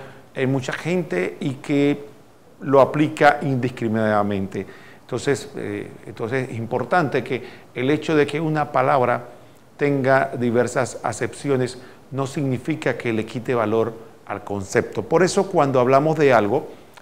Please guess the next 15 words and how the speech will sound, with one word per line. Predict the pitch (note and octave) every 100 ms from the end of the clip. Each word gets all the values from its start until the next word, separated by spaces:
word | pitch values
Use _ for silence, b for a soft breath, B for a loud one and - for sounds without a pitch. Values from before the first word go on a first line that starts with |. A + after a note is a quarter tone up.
| -
tenemos | D3 C3+ D3
que | D3+ C#3
ser | D3+ C#3+ C#3+ - -
lo | - D3
más | C#3+ C3+ C#3+
preciso | - C#3 - C3+ C#3+
posible | E3 D3+ D3+ A#2+ A2+ B B B
en | - C3+
explicar | C3 - - C3+ D#3 D#3 D#3 - - -
en | E3 D3+
qué | C#3+ A3+
sentido | - F3+ D3+ G#3 F3 A#2
usamos | A2+ A#2 G#2+ F#2+
la | G2
palabra. | E2+ E2+ E2+ -